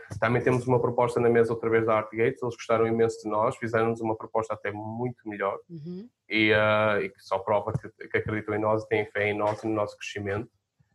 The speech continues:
Speaker 1: de fazer uma tiragem de três vezes maior do que o, do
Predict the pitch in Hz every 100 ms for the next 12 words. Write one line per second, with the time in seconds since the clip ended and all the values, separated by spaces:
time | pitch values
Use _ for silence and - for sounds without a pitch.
0 | _ - 107 107 120 117 117 117 113 120
1 | 110 107 107 110 110 110 107 104 - 113
2 | 113 120 117 117 117 113 110 - _ 98